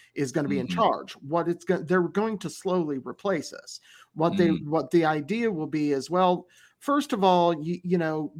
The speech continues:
Speaker 1: y-, y-, you know, you hurt, Mark. You know, you wanna get, you wanna, you don't want your hands hurting anymore. You don't want
Speaker 2: Mm-hmm.
Speaker 1: your, your legs hurting anymore.
Speaker 2: <laughs>
Speaker 1: We can, we can make those robots, and you won't have any pain anymore.
Speaker 2: Right,
Speaker 1: Um,
Speaker 2: right.
Speaker 1: okay,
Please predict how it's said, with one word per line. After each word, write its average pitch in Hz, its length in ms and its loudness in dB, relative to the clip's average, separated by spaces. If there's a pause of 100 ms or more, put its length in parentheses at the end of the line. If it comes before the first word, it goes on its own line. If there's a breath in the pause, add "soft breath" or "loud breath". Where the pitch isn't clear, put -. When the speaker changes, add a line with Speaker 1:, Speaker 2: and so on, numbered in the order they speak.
Speaker 1:
y-, 185 240 -8
y-, 190 200 -8
you 190 240 4
know, 175 60 6
you 185 220 4
hurt, 175 360 8
Mark. 139 400 -2
You 180 160 0
know, 202 80 2
you 220 240 -4
wanna 233 200 2
get, 180 300 4
you 202 160 -4
wanna, 190 320 0
you 190 120 -4
don't 208 200 0
want 180 280 0
your 143 240 -2
hands 196 400 -4
hurting 180 320 -2
anymore. 170 580 0 (300 loud breath)
You 185 120 2
don't 220 220 4
want 180 200 4
Speaker 2:
Mm-hmm. - 60 -4
Speaker 1:
your, 170 160 2 (140)
your 160 360 -2 (240)
legs 196 360 4
hurting 180 360 0
anymore. 175 680 2 (300 loud breath)
Speaker 2:
<laughs> 120 140 -2
Speaker 1:
We 320 240 4
can, 277 260 0
we 269 200 4
can 269 200 2
make 226 340 2
those 190 520 4 (180)
robots, 170 680 6
and 160 100 -2
you 170 80 0
won't 185 220 0
have 175 200 2
any 147 140 -6
pain 165 340 2
anymore. 80 400 -16 (360)
Speaker 2:
Right, 80 300 0
Speaker 1:
Um, 427 220 -6 (100)
Speaker 2:
right. 330 300 10
Speaker 1:
okay, 320 360 10